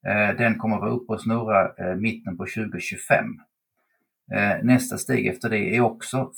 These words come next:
fem gånger större, vilket är en ganska, ganska lagom skalfaktor.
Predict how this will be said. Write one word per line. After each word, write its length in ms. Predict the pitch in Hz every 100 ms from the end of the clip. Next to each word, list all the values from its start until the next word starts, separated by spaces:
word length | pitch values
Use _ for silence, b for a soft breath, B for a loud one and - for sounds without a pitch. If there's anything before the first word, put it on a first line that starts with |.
| -
fem 280 | 139 101 92
gånger 280 | 101 95
större, 400 | 90 - 92 -
vilket 300 | - 113 147
är 60 | 156
en 100 | 104
ganska, 480 | 95 110 - 87 - _ _ _ _ _
ganska 300 | 208 214 -
lagom 540 | 98 98 95 - 90 85
skalfaktor. 880 | - 101 98 - 90 - - 82